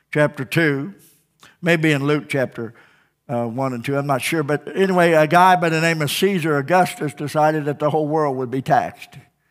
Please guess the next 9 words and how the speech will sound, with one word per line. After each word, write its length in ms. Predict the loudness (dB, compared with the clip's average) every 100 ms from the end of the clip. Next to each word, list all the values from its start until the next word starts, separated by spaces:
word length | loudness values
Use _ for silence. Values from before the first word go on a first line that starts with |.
| _ _ _ _
The 100 | 2
whole 160 | 2 4
world 280 | 4 4 2
in 100 | 2
that 220 | 2 2
time 260 | 0 -2
was 160 | -4 -4
Rome. 460 | 0 0 -4 -12 -20 _ _ _ _ _ _ _ _ _ _ _ _ _ _ _ _ _ 2
And 360 | 4 4 2